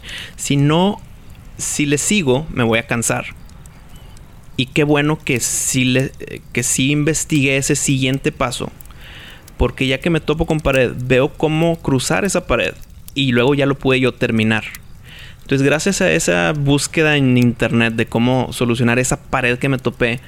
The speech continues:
me abrió el camino al dos por dos y luego al cuatro por cuatro y ahora al cinco, y ahí me voy, ya hasta estoy con otras cosas que no son cubos.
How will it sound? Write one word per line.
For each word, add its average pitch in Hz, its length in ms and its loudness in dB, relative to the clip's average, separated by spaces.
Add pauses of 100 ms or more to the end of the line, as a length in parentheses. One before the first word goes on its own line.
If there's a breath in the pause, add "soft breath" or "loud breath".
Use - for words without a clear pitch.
(540 loud breath)
me 117 180 2
abrió 107 220 2
el 107 100 0
camino 117 340 2
al 110 100 2
dos 110 200 -2
por 113 180 0
dos 110 400 0 (400)
y 117 60 -2
luego 107 200 2
al 107 80 0
cuatro 110 280 0
por 113 140 0
cuatro 123 420 0 (280)
y 113 100 0
ahora 104 120 2
al 107 80 0
cinco, 135 520 0
y 117 80 0
ahí 110 100 -2
me 117 80 2
voy, 123 180 4
ya 123 100 0
hasta 123 180 -4
estoy 131 240 -2
con 135 120 0
otras 131 200 -2
cosas - 180 -2
que - 80 -2
no 120 80 2
son 120 160 0
cubos. 127 580 0